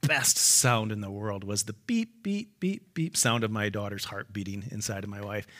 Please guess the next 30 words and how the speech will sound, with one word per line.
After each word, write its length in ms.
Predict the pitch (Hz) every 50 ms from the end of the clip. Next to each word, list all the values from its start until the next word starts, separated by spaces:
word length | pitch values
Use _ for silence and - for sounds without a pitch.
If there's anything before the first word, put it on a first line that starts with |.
| - - - - -
And 120 | 117 120
so, 200 | - 139 123 117
okay, 200 | 113 110 123 107
okay, 300 | 113 123 - 123 110 107
whew, 460 | - - - - - - - - - - - _
pressure's 380 | - 120 120 - - 113 107 113
off. 300 | 107 104 104 104 - - - - - - - - - - - - _
And 120 | 147 147
so 140 | - 190 180
she, 300 | 170 - 247 226 208 196 - - - - - - - _ _ -
uh, 320 | - 156 156 151 156 165
w-, 200 | 175 190 190 196 - - - - - -
we're 160 | 208 165 170 180
there. 360 | 185 185 190 190 190 190 170
The 100 | 151 147
doctor's 240 | 139 139 143 131 135
like, 160 | 131 135 170
"Oh, 120 | 180 185 180
you've 160 | 160 135 117
been 160 | 127 135 123
a 80 | 107 104
week, 260 | 110 113 117 113 -
so 140 | - - 156
let's 160 | 185 175 -
just 160 | 160 131 -
go 80 | 139 113
ahead 120 | 110 117
and 60 | 110
induce 400 | 104 101 98 98 95 98 - -
you." 140 | 98 101